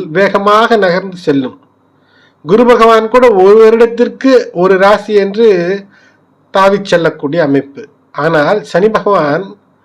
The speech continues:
இரண்டரை ஆண்டு காலம் கிட்டத்தட்ட ஒரு ராசியில இருந்து செல்வார். அப்படிப்பட்ட சனி பகவான் பிறந்தது எப்போது என்றால்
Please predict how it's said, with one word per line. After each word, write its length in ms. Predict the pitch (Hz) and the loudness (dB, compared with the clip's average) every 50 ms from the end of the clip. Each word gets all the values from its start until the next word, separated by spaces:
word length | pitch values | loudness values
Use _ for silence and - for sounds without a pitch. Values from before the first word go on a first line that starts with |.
| _ _ _ _ _ _ _ 151 | _ _ _ _ _ _ _ 0
இரண்டரை 500 | 170 214 240 254 262 254 254 240 233 220 - | 2 2 4 4 4 2 4 4 4 2 2
ஆண்டு 320 | 185 196 202 208 196 196 160 | 0 0 0 0 0 0 0
காலம் 360 | 196 214 233 233 220 208 185 | 2 2 2 2 2 0 -2
கிட்டத்தட்ட 540 | 190 185 190 175 185 190 180 185 226 226 214 | -4 -4 -4 -4 -4 -6 -2 0 2 2 2
ஒரு 180 | 196 190 185 170 | 2 0 0 0
ராசியில 540 | 185 185 190 185 190 196 190 175 180 165 160 | 0 0 0 0 -2 -4 -4 -2 -2 -2 -2
இருந்து 300 | 160 160 180 190 196 185 | -2 -4 -6 -8 -10 -8
செல்வார். 440 | - 165 147 139 139 160 185 185 - | -6 -6 -4 -2 -2 -2 -4 -4 -6
அப்படிப்பட்ட 600 | 277 277 - 185 180 170 175 175 165 - 160 151 | -10 -8 -6 -6 -6 -4 -6 -8 -6 -6 -8 -6
சனி 220 | - 165 185 214 | -6 -2 -2 0
பகவான் 420 | 208 202 175 175 175 180 202 202 - - - | 0 -2 -2 -4 -4 -4 -4 -4 -6 -6 -2
பிறந்தது 480 | 208 202 208 214 214 208 202 175 165 156 | 0 0 0 0 0 -2 -4 -2 -2 -2
எப்போது 380 | 151 151 - - 180 175 156 139 | -4 -4 -6 -8 -8 -6 -4 -4
என்றால் 520 | 135 131 131 135 175 196 196 160 117 104 | -6 -6 -8 -8 -8 -6 -6 -6 -8 -10